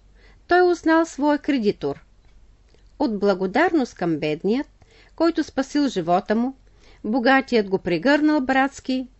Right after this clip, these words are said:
и му простил дълга. Когато Христос казва да възлюбим враговете си, той има предвид това положение,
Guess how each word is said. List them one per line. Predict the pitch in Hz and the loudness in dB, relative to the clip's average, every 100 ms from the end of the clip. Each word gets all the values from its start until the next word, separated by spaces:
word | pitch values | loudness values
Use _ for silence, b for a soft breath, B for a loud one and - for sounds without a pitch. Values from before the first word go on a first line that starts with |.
| _ - | _ 2
и | 294 | 2
му | 208 | 2
простил | - 160 - - 311 | -2 -8 -8 -4 -2
дълга. | 233 165 143 156 147 - _ _ _ _ _ _ _ _ _ _ _ b b b b _ | -2 -2 -4 -4 -8 -12 _ _ _ _ _ _ _ _ _ _ _ b b b b _
Когато | 151 190 339 427 | -2 0 2 0
Христос | - 269 - 220 214 - | 0 -2 0 0 0 -2
казва | 180 160 170 180 226 - _ _ b b b | -2 -2 -2 -6 -6 -6 _ _ b b b
да | 180 233 | -2 0
възлюбим | 233 247 254 359 330 233 | 0 -2 2 4 4 2
враговете | 190 180 165 180 226 240 | 0 -2 -2 -2 -2 -8
си, | - 269 - _ b b _ - | -8 -10 -12 _ b b _ 2
той | 214 226 | 4 4
има | 214 202 | 2 0
предвид | 185 180 175 185 208 _ | -2 -4 0 -2 -2 _
това | 185 175 214 | -4 0 0
положение, | - 320 240 - 170 151 139 180 | 2 0 0 -2 -2 -2 -4 -10